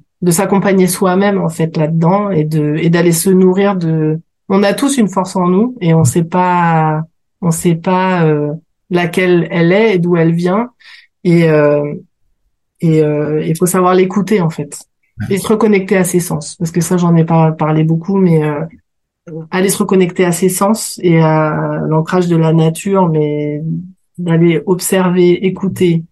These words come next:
Speaker 1: Prends-, ça s'appelle prendre du temps, mais en fait, c'est juste, euh,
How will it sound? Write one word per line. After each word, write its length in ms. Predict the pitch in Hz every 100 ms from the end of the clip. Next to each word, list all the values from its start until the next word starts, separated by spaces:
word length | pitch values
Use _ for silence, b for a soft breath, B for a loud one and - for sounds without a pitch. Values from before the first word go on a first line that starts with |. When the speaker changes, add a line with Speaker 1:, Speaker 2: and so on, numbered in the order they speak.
| _ _ _ _ _
Speaker 1:
Prends-, 160 | 233 190
ça 160 | 175
s'appelle 320 | 190 196 202 190
prendre 240 | 196 196
du 160 | 185 190
temps, 180 | 220
mais 80 | 202
en 80 | 165
fait, 220 | 165 185
c'est 220 | - 165
juste, 380 | 160 175 175 -
euh, 360 | 165 156 151